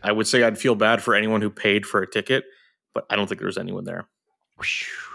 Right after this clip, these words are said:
Speaker 1: But, uh, those T V deals, I don't know. I wouldn't, uh, have wanted to pay for those games to broadcast 'cause, uh, who would watch other than my stupid parents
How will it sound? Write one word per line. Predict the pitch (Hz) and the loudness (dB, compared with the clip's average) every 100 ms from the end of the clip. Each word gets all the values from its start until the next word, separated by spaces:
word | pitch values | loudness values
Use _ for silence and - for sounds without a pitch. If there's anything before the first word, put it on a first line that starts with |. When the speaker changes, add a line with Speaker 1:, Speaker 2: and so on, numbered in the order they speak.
| - - - _ _ _ _ - | -18 -20 -20 _ _ _ _ -10
Speaker 1:
But, | 104 | -6
uh, | 101 101 | -2 -2
those | 101 101 | -2 -4
T | - 131 | 2 4
V | 131 107 | 6 4
deals, | 98 95 92 - - - | 4 0 -2 -6 -6 -8
I | 101 | -4
don't | 101 | -2
know. | 98 92 - _ _ _ _ _ _ _ _ - | -2 -4 -10 _ _ _ _ _ _ _ _ -12
I | 98 | -6
wouldn't, | 101 98 | -4 -4
uh, | 98 98 | -4 -4
have | 104 98 | -6 -2
wanted | 104 101 98 | 0 2 0
to | |
pay | 98 117 104 | 0 2 2
for | 110 | 2
those | 104 104 | 2 0
games | 104 101 101 - | 0 -2 -4 -12
to | - | -10
broadcast | 98 101 101 101 101 95 - | 0 2 2 0 -4 -6 -14
'cause, | 78 - - _ _ _ _ - - _ _ _ | -18 -20 -20 _ _ _ _ -20 -20 _ _ _
uh, | 95 101 - | -6 -4 -2
who | - | 2
would | 165 160 | 4 6
watch | 175 156 - | 4 4 0
other | 101 110 | -2 0
than | 113 | 2
my | 113 113 113 113 - _ | 2 0 -2 -6 -16 _
stupid | - 123 117 117 | -6 -4 -4 -2
parents | 131 107 95 - | -4 -4 -10 -16